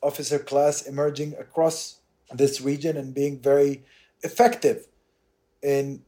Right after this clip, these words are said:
promoting challenges to colonialism, including armed rebellions and, and major revolts. So in the Mandate scholarship, it's, it's quite established, this, this, this dimension by now.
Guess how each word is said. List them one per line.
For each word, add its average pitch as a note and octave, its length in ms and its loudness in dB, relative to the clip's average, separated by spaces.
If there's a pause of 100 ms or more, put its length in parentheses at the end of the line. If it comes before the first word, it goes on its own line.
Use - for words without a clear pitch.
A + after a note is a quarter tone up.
(120)
promoting D3+ 640 6
challenges C3 520 0
to B2 80 -12
colonialism, C3 580 -4
including F#3+ 480 2
armed B2 400 0 (540)
rebellions A#2+ 800 -2
and, A#2+ 240 -10
and A2+ 260 -6
major B2 320 -4
revolts. C#3+ 560 2 (540)
So - 360 2 (440)
in E3 80 -10
the E3+ 80 -2
Mandate F#3+ 380 4
scholarship, D#3+ 580 -2
it's, - 280 -12
it's C3+ 100 -12
quite F#3 240 4
established, C3 680 0
this, - 280 -12
this, A#2 320 -14
this A2 280 -16
dimension A2+ 520 -8
by F#2+ 160 -18
now. F#2 180 -18